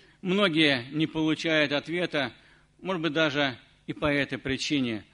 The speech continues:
потому что в Доме Божием мы с вами одни, но когда выходим с Дома Божия, мы бу-, бываем совершенно другие. Здесь мы с вами молимся,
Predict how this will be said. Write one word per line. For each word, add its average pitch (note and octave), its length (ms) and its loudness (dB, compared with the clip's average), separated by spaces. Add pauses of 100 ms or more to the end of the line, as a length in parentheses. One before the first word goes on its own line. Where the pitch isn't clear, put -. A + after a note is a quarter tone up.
(260)
потому D#3+ 440 0
что D3+ 360 -2 (320)
в B2 160 -10
Доме G3 320 0
Божием D3+ 680 0
мы D#3 160 0
с - 100 -8
вами C#3 500 0
одни, D#3 580 -2 (240)
но D3 80 -6
когда E3+ 220 4
выходим D#3+ 420 0
с A#2+ 80 -8
Дома G#3 300 0
Божия, D3 440 0
мы C#3+ 160 0
бу-, C#3+ 200 -4
бываем D3 440 -2
совершенно C3 880 -4
другие. B2+ 640 -4 (220)
Здесь D3+ 400 0
мы G3 100 -2
с - 100 -6
вами F#3 220 4
молимся, E3+ 720 2